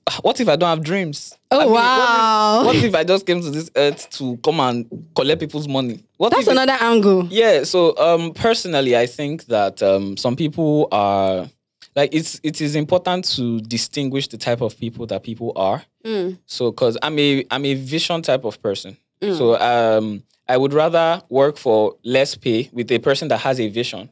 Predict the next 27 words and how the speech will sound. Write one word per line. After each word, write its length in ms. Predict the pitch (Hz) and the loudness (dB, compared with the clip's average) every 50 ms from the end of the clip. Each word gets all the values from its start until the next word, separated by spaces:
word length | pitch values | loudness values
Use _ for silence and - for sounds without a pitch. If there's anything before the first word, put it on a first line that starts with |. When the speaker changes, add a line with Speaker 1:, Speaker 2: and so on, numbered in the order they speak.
| _ - | _ -12
Speaker 1:
and, 160 | - 107 107 107 | -10 -6 -2 0
like, 280 | 107 104 107 - _ | 0 -2 -2 -4 _
can 300 | - - 123 110 110 110 | -12 -8 -6 -6 -6 -6
take 260 | 107 - 147 135 - | -6 -4 -6 -4 -4
me 120 | 151 139 131 | -6 -4 -2
along 360 | 117 110 110 113 117 123 135 | -2 0 0 0 0 -2 -2
with 160 | 131 117 98 - | -4 -8 -10 -12
the 80 | 101 98 | -16 -12
vision 400 | 110 104 - - 95 - 131 _ _ _ _ _ _ _ - | -10 -10 -10 -10 -12 -16 -20 _ _ _ _ _ _ _ -4
than 220 | 123 110 110 113 | -2 -2 -2 -2
for 180 | 113 - 127 117 | -2 0 0 0
more 220 | 117 127 131 131 | 2 2 0 0
pay 220 | - 139 123 117 117 | 0 0 0 0 0
with 200 | 107 107 107 - | -2 -6 -8 -6
somebody 280 | 123 117 120 127 127 | -4 0 0 0 0
that 100 | 120 127 | 2 0
is 100 | - - - | 0 0 -2
confused. 580 | - 101 98 - - 113 107 98 - - - _ _ _ - | -4 -6 -6 -4 -4 -4 -4 -4 -6 -10 -16 _ _ _ -12
Speaker 2:
Mm. 380 | - 233 262 202 180 170 175 175 | -10 -8 -6 -6 -6 -6 -8 -4
Speaker 1:
Yeah, 220 | 156 170 180 165 139 | 0 2 2 2 2
so 160 | 139 - 165 | 2 2 2
I 120 | 156 160 170 | 2 4 2
don't 200 | 208 233 240 - | 0 0 0 -2
think 200 | 185 185 165 143 | -6 -6 -6 -10
it's 180 | 135 - - | -10 -6 -4
a 80 | 127 117 | -4 -4
bribe 640 | 110 110 107 - 117 113 110 113 120 139 151 151 | -4 -6 -10 -2 0 0 2 2 2 0 -2 -4